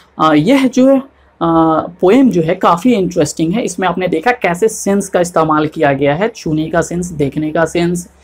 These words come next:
अ, फील करने का sense, अ, उसके अलावा सुनने का sense। तो ये सारी चीज़ें जो हैं इसके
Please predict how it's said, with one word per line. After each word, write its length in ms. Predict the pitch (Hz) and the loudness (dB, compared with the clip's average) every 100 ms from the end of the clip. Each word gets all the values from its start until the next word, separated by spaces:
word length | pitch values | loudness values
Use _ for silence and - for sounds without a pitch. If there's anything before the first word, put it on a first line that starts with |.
| _ _ - | _ _ -4
अ, 240 | 151 147 143 | 0 2 0
फील 520 | - - 233 269 262 | -2 -2 2 4 4
करने 340 | 185 170 165 | 2 0 0
का 160 | 165 165 | 0 0
sense, 460 | 160 160 160 - | 0 -2 -2 -2
अ, 760 | 185 175 180 - _ - 160 156 | -2 -2 -8 -20 _ -2 2 2
उसके 300 | 165 - 190 | 0 0 2
अलावा 360 | 170 165 180 180 _ | 2 2 0 -2 _
सुनने 500 | - 202 196 196 214 | -6 0 2 2 0
का 380 | 202 185 175 - - | 2 2 2 -4 -8
sense। 460 | - 151 156 - 233 _ _ | 0 2 2 -2 -8 _ _
तो 60 | 247 | 2
ये 180 | 240 262 | 4 2
सारी 560 | - 180 208 240 269 | -2 -6 -2 2 2
चीज़ें 360 | - 190 170 151 | 2 0 0 0
जो 120 | 156 | 0
हैं 220 | 160 202 | 0 -2
इसके 340 | 180 175 214 | -2 0 0